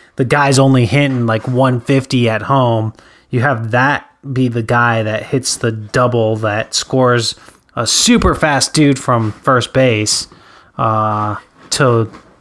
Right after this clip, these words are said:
walk you off. That's kind of a bummer. But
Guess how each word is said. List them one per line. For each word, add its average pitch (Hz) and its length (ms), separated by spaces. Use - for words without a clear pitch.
walk 131 340
you 120 120
off. 107 300
That's 131 300
kind 131 220
of 113 80
a 113 80
bummer. 107 440
But 143 140